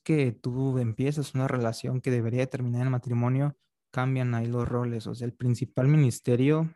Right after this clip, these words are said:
de una persona ya casada, de una persona que está, está empezando un novi-, un noviazgo y que debe de terminar, eh, en un matrimonio, pues cambia, ¿no? Ahí lo más importante, el,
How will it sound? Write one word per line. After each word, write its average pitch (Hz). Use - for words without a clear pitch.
de 117
una 135
persona 123
ya 113
casada, 127
de 120
una 123
persona 123
que -
está, -
está 123
empezando 131
un 123
novi-, 120
un 123
noviazgo 120
y 110
que -
debe 123
de 110
terminar, 113
eh, -
en 120
un 120
matrimonio, 127
pues -
cambia, 127
¿no? 120
Ahí 123
lo 127
más 127
importante, 127
el, 131